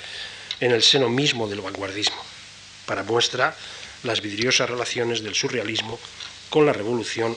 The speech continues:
a cuyo servicio dijo oponerse. Pero nada de eso puede ocultar la que es inclinación de toda la vanguardia,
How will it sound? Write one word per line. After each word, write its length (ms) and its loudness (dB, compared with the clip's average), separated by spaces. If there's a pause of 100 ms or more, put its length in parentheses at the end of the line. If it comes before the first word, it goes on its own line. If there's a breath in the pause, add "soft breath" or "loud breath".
a 80 -4
cuyo 260 -2
servicio 560 -4
dijo 260 -6
oponerse. 480 0 (1800 loud breath)
Pero 160 8
nada 240 10
de 60 8
eso 320 6 (320)
puede 220 8
ocultar 580 4 (1160 loud breath)
la 220 4
que 140 8
es 200 6
inclinación 720 6
de 80 4
toda 200 0
la 80 2
vanguardia, 520 -4